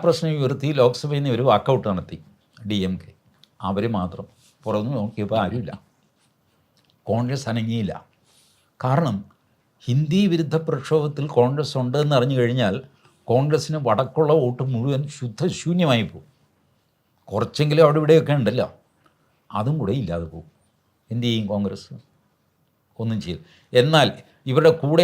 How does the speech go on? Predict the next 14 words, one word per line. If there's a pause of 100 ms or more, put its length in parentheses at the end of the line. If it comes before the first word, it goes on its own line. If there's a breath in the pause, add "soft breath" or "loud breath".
അങ്ങ് (100)
കൂടാന്ന്
വിചാരിച്ചാൽ
തമിഴ്നാട്ടിൽ (100)
ഗുണം
പിടിക്കുകയോ (140)
ഇല്ല. (1200)
തമിഴ്നാട്ടിൽ (200)
പണ്ട് (160)
കോൺഗ്രസ് (260)
തറ
പറ്റിപ്പോയില്ലേ? (1200)
കോൺഗ്രസ്
ഒരു